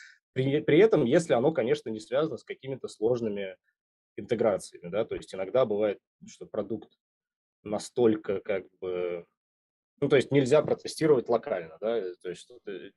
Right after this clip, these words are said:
те-, тебе, тебе приходится тестировать сразу, сразу все интеграции, это может быть очень долго в разраб-, дорого в разработке. Тут, если, как бы, return on investment, да, то есть если вложения в разработку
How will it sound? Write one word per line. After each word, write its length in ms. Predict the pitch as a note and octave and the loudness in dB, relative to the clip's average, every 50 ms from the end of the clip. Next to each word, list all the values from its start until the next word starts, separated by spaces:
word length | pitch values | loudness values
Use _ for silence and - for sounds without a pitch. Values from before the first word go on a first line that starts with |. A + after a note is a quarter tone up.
| _ | _
те-, 160 | - - A#2+ A2 | -6 -6 -6 -4
тебе, 260 | - B2 G#2+ A2 G#2+ | -2 0 2 2 2
тебе 220 | - A#2 A#2 A2+ G#2+ | 2 2 2 2 4
приходится 520 | - A2+ G#2+ - B2+ B2+ B2 A#2 - G#2+ G2 | 4 2 0 0 0 0 0 -2 -4 -10 -12
тестировать 520 | - - - - - C#3+ A#2+ A2 G#2 G#2 | -12 -12 -8 -4 -2 0 0 0 0 -2
сразу, 300 | - A2+ A2 G#2 G#2+ - | -2 -2 -2 -2 -2 -8
сразу 280 | - - A2+ A2 G#2 G2+ | -8 -4 -4 -2 -2 -4
все 180 | - - A2+ | -8 -8 -8
интеграции, 500 | G#2+ G#2 A#2 A2+ A2+ D3+ G3+ G#3 - B2 | -8 -6 -6 -2 0 0 0 0 0 -2
это 120 | A2+ - B2 | -2 -2 -2
может 160 | B2+ B2+ A#2 | -6 -6 -6
быть 120 | A#2 A2 - | -6 -6 -6
очень 220 | C3+ - - A2 F#2+ | -4 -4 -4 -2 0
долго 260 | A2+ B2 B2+ A#2+ A#2+ | 0 0 0 0 -4
в 60 | A2 | -4
разраб-, 280 | A#2 A2 A#2 A#2+ A2+ - _ | -2 -2 -2 -2 -2 -4 _
дорого 320 | A2+ G#2 B2+ C3+ B2 A2+ A2 | 0 2 2 2 2 -2 -4
в 80 | G#2 G#2+ | -6 -4
разработке. 500 | A2 A2+ A#2+ A2 F#2+ E2+ - _ _ _ | -4 -2 -2 -4 -4 -8 -14 _ _ _
Тут, 160 | - A#2+ A#2+ _ - - - _ - | -10 -10 -10 _ -14 -20 -20 _ -8
если, 460 | A#2+ A#2 B2 B2 - - A#2 A2+ - - - - _ _ - | -2 0 0 0 0 2 2 0 0 -2 -6 -20 _ _ -8
как 140 | A2 G#2+ | -8 -6
бы, 80 | G#2+ A2 | -6 -6
return 340 | A2 G#2+ - - A#2+ A2+ A2 A2 | -6 -8 -6 -4 -4 -4 -2 -2
on 220 | G#2+ G#2+ G#2+ G#2+ | -4 -4 -4 -2
investment, 340 | G#2+ A2+ A2 - - G2 F#2+ | -2 -2 -2 -4 -8 -14 -8
да, 140 | G2 G#2 A2 | -6 -6 -6
то 120 | A2 F#2+ | -6 -8
есть 160 | F#2+ F2+ - - | -12 -10 -8 -8
если 320 | G#2 G2 - A2 G2+ - - | -8 -8 -6 -8 -10 -10 -8
вложения 580 | - - A2 A2+ A2 B2 B2+ A#2+ A2 G#2 G#2 | -2 0 2 2 4 4 4 4 2 0 -2
в 60 | G2 G2 | -2 -2
разработку 640 | G#2+ G#2+ A2 A2 G#2+ A#2 A#2+ A2+ G#2+ - - F2 | -2 0 0 0 2 2 0 0 0 -4 -12 -14